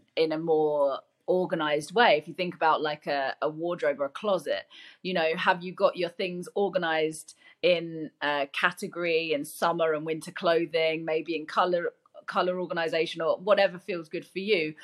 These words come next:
When you know where things are, you can get things out more easily, and it's exactly the same. So my silence is about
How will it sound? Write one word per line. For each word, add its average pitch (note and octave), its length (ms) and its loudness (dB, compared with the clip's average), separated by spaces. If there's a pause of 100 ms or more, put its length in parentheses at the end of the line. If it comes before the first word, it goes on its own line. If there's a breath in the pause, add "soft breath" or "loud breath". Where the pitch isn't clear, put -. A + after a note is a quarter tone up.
(120 loud breath)
When G3 160 4
you G#3 80 4
know A#3 220 10
where G3+ 120 8
things F#3+ 280 -6
are, G3+ 160 6
you D#3+ 160 -8
can F3 100 -10
get D3 200 -2
things D#3 180 -8
out D3+ 180 -2
more D3+ 160 -4
easily, E3 320 -8
and C#3 100 -10
it's - 140 -18
exactly D#3+ 440 -4
the C#3+ 100 -10
same. C#3+ 400 -8
So C#3 280 -6 (680 soft breath)
my F3+ 160 -2
silence F#3 920 -4 (720)
is F#3 140 -2
about F3 440 2